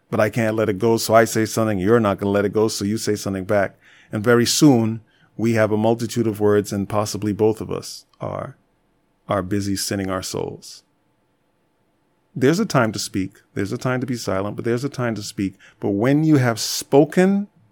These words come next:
and people decide they don't want to hear, we need to be willing to back off,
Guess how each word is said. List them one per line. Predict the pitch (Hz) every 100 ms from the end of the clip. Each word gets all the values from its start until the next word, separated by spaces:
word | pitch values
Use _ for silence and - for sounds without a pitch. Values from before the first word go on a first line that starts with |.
| _ _ _ _ _ _ _ _ _ -
and | 110 101
people | - 123 - 117 113
decide | 110 104 113 110 107
they | 101
don't | 92 107 107
want | - 110 110
to | 95
hear, | 90 120 135 156 175 _ _ _ _ _ _ _ _ - -
we | 117
need | 123 120
to |
be | 113 117
willing | 117 117 113
to | 107
back | 113 117 -
off, | 123 117 - -